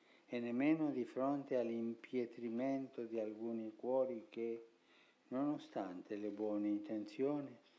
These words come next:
allontanano le persone da Dio. Il coraggio apostolico di portare vita e non fare della nostra vita cristiana un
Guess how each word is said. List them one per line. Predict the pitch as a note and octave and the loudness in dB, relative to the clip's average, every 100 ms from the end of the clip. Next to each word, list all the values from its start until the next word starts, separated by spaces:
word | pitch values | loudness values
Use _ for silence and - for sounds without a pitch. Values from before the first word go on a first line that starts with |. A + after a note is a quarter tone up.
| - - - - | -20 -20 -20 -16
allontanano | - A2 A2 A2+ A2+ - A#2+ A#2 A2 G#2+ G#2 G#2+ - - | -2 0 2 2 0 0 0 2 0 0 0 -2 -6 -8
le | G#2 G#2 | -6 -4
persone | G#2 F#2 - A2 G#2 G2 G2+ | -4 -6 -8 -4 -2 -2 -2
da | F#2+ | -6
Dio. | E2+ F2 E2+ E2 - - _ _ _ - - - - _ _ - | -8 -8 -10 -14 -18 -20 _ _ _ -20 -20 -20 -20 _ _ -8
Il | G#2+ | -4
coraggio | A#2 A#2+ A#2+ A#2+ - A#2+ | 2 6 8 6 4 4
apostolico | A2+ - A2+ G#2+ - C3+ C3 B2 A#2 A2+ A2 G#2+ | 4 2 -2 -4 0 4 4 2 -2 -2 -2 -2
di | G#2+ G#2+ | -4 -2
portare | A2+ G#2+ - C#3 C3 | -2 -2 0 2 2
vita | G#2+ B2+ C#3+ C#3 A2 F#2+ G2 | 2 -2 -4 -2 -2 -2 -2
e | A#2 | -4
non | A#2 B2 A#2 | -2 -2 -4
fare | - C3+ A#2 G2+ F#2 F#2 G#2 - | -4 0 0 0 -6 -10 -14 -8
della | G#2 G2+ G#2+ G#2 G#2 | -6 -2 -2 -2 0
nostra | G#2+ G#2 - A2 | 0 -2 -4 -4
vita | G#2 A#2 A#2 A2 | -2 -2 -4 -6
cristiana | A2 - - - - A#2+ A#2+ A#2 A2+ - - - - - _ | -8 -16 -20 -12 -2 0 0 -4 -8 -12 -20 -20 -20 -20 _
un | - | -8